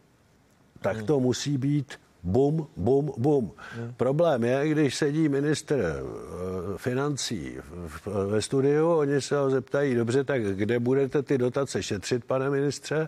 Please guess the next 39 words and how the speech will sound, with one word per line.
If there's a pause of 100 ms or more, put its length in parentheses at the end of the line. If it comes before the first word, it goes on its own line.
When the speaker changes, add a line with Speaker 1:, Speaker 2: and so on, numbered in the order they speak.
Speaker 2:
On
to
neví,
no.
Speaker 1:
A
on
to
neví. (200)
Speaker 2:
No,
on
řekl,
že
osmnáct
miliard
Speaker 1:
A
Speaker 2:
je,
eh,
je
příliš
velká
míra
detailu,
tak
to, (120)
to
Speaker 1:
Problém,
Speaker 2:
není,
že
jo,
Speaker 1:
no,
to
Speaker 2:
no.
Speaker 1:
není,
osmnáct
Speaker 2:
<laughs>
Speaker 1:
miliard
je
hodně
peněz.